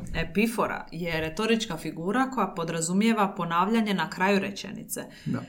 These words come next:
Speaker 1: autorica Španjol Marković navodi primjer: "Entuzijazam je ono što nam je donijelo Hrvatsku. Mladi ljudi spremni na smrt donijeli su nam Hrvatsku.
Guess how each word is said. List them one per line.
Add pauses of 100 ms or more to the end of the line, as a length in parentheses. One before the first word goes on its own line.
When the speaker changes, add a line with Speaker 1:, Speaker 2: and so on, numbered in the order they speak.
(680)
Speaker 1:
autorica
Španjol
Marković
navodi
primjer: (520)
"Entuzijazam
je
ono
što
nam
je
donijelo
Hrvatsku.
Mladi
ljudi
spremni
na
smrt (320)
donijeli
su
nam
Hrvatsku.